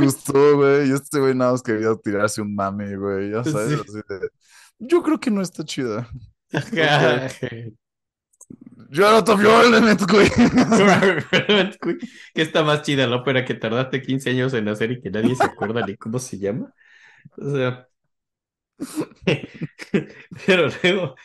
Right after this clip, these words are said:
Speaker 2: pues aquí es cuando empieza a agarrar mucho oficio, empieza a componer muy rápido, hace La doncella de nieve, eh, y pues eso es muy bueno, ¿no? Que empieza a ser muy hábil componiendo rápido. Y sin embargo, a pesar de estos éxitos, y eso está muy irritado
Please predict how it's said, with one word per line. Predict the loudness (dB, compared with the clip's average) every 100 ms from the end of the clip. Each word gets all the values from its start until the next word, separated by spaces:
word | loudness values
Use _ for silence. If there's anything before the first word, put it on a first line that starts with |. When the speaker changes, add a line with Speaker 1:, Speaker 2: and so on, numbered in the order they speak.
| -20 -20 _
Speaker 2:
pues | -4 -2
aquí | -2 -4
es | -4
cuando | -2 0
empieza | -2 -4 -6 -4
a |
agarrar | -2 -2 -2
mucho | -4 -6
oficio, | -6 -6 -6
empieza | -6 -8 -8
a |
componer | -8 -6 -4 -4
muy | -2 -4
rápido, | -2 -4 -2 -2 0 0
hace | -2 -4
La | -4 -2
doncella | -4 -6 -6 -4
de | -4
nieve, | -2 -4 0 0 -2 -6 _ _ _ _ _ _ _ -8
eh, | -2 0 0 -2 -4 -4
y | -8
pues | -8 -14 -14 -20 -18 -10
eso | -8 -8
es | -4
muy | -2
bueno, | 0 0 -2
¿no? | -4 -6
Que | -6
empieza | -8 -8 -4 -4
a | -6 _ -12
ser | -10 -6
muy | -2 0
hábil | 0 -2 -6
componiendo | -14 -10 -6 -6 -6 -6
rápido. | -4 -6 -6 -6 -6 -8 _ _ _ _ _ _ _ _ _
Y | -4 -2 -4 -4
sin | -6 -4
embargo, | -4 -2 0 0 -2
a | -4
pesar | -4 -4
de | -4
estos | -6 -6 -6
éxitos, | -6 -8 -8 -8
y |
eso | -10
está | -10 -8
muy | -4 -2 -4
irritado | -6 -8 -4 -2 0 -4